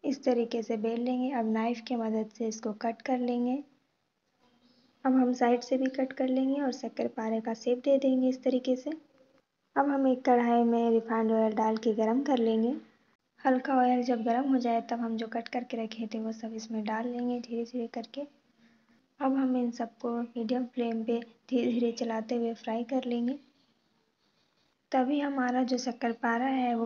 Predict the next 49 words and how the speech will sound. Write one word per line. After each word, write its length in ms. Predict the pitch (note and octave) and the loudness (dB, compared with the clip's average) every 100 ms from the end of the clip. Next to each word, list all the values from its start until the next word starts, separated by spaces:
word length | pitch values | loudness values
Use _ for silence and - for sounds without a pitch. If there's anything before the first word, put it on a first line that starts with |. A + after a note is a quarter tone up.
| A#3 | -4
खस्ता 340 | A3+ G#3+ - C4 | -6 -4 0 2
बनेगा 540 | B3+ A#3+ A#3+ A3+ A#3+ | 2 2 2 2 0
और 160 | B3+ A#3+ | 0 0
एकदम 300 | A3+ B3 B3 A#3 | 0 0 -4 0
crispy 400 | A#3 A3 - B3 | 0 0 -2 -2
बनेगा। 480 | A3+ G#3+ A3 A3 A3 | 0 0 0 -2 -4
तो 160 | A3+ | -2
हम 140 | A#3 A#3 | 0 0
इसको 280 | A#3 - C4 | -2 -2 0
medium 340 | A#3+ A3 A#3 | 2 2 0
flame 260 | A3 A#3 A3 | -2 -2 -2
पे 100 | A3+ | 0
ही 120 | B3 | -2
fry 280 | C4 C4 B3 | 0 0 0
करेंगे। 400 | B3 B3 A#3+ B3+ C#4+ | 0 0 2 0 0
देखिए 340 | A#3+ G#3+ C4 | -2 0 -4
कितना 300 | B3+ - A#3 | -4 -2 0
अच्छा 180 | A3+ A#3+ | 0 -2
से 180 | A3+ A3 | -4 -6
color 340 | A3+ A3+ A#3 | -2 0 2
आ 120 | A#3+ A#3 | 2 0
रहा 120 | A#3 | 0
है। 160 | A#3 B3+ - - - - - - | -2 -6 -10 -20 -20 -20 -12 -2
अब 100 | A3 | 2
हम 160 | A3 | 4
इन 60 | A3 | 2
सबको 340 | A3 A3 - | 2 -2 -2
निकाल 460 | A3 G#3+ G#3 G#3+ A#3+ | -2 -2 0 2 4
लेंगे 400 | C4+ C4+ C4+ C4+ | 4 4 4 4
और 100 | A#3+ | 4
ये 60 | A3 | 0
fry 280 | G#3+ A3 G#3 | -2 -2 0
हो 180 | G3+ G#3+ | -2 -4
चुका 320 | A3+ A#3+ B3 | -4 0 0
है। 260 | A#3+ A#3+ C4+ _ _ _ _ _ _ _ _ _ - _ - | 2 -2 -6 _ _ _ _ _ _ _ _ _ -20 _ -2
चाशनी 380 | C4+ B3 A#3 C#4 | 4 4 4 0
बनाने 380 | C4+ B3+ B3+ B3 | 4 4 4 2
के 120 | B3 | 4
लिए 100 | A#3+ | 4
हम 100 | A#3 | 4
एक 160 | A3+ A3 | 0 0
कढ़ाई 280 | A3 G#3+ | 0 2
ले 140 | A#3+ C4 | 4 6
लेंगे, 300 | B3 A#3 A#3 | 4 2 0
इसमें 380 | C#4 B3 C4 A#3 | -2 -4 0 0
डालेंगे 500 | A3+ A3+ A3+ A3+ A3 | 0 0 2 2 4
एक 220 | A#3 A3+ A#3 | 4 2 0
गिलास 360 | A3 A3 A3 - | 0 0 -2 -4
पानी। 300 | G#3+ A#3+ | 0 0